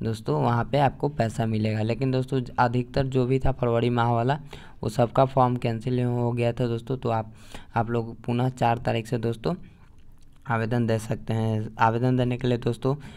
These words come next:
अगला वीडियो में हम लोग बताएंगे किस प्रकार से आप लोगों को आवेदन करना है। दोस्तों डीबीटी पोर्टल पे जाके आप लोगों को आवेदन करना होगा। जैसे पिछला बार आवेदन किए थे सेम ही उसी प्रकार से कर सकते हैं। और वीडियो अच्छा लगे तो दोस्तों लाइक, शेयर एंड सब्सक्राइब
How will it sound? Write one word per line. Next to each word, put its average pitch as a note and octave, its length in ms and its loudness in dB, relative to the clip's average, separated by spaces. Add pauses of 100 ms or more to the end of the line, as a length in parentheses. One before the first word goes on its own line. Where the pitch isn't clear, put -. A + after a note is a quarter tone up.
(180)
अगला A#2 200 4
वीडियो A#2+ 300 4
में B2 100 2
हम A#2+ 120 0
लोग A#2+ 160 0
बताएंगे A#2 400 -2
किस A#2+ 200 -8
प्रकार A#2 280 -2
से B2 140 -4
आप A2+ 120 -2
लोगों A2+ 140 -2
को A#2 100 -2
आवेदन A#2 380 2
करना A#2 280 0
है। B2 120 0
दोस्तों A#2 340 -2
डीबीटी A#2 340 0
पोर्टल A2+ 360 0
पे A#2 180 0
जाके A2+ 280 0
आप A#2+ 140 2
लोगों A2+ 180 -2
को C#3 80 0
आवेदन A2 340 0
करना A2 240 -2
होगा। G#2+ 240 -4 (600)
जैसे B2 220 0
पिछला C3 420 0
बार C3+ 140 4
आवेदन B2+ 360 2
किए B2+ 160 -2
थे C3+ 80 -2
सेम B2 340 -2
ही B2+ 80 2
उसी A#2 280 -2
प्रकार A2+ 320 -2
से A#2 200 -4 (220)
कर A2+ 100 0
सकते G#2+ 360 -4
हैं। G#2+ 260 -4 (360)
और B2 60 2
वीडियो B2+ 240 4
अच्छा C3+ 200 -2
लगे C3 180 2
तो B2 120 -4
दोस्तों B2 320 0
लाइक, A#2+ 180 2
शेयर A#2+ 160 -2
एंड A#2 100 -2
सब्सक्राइब A#2 500 -2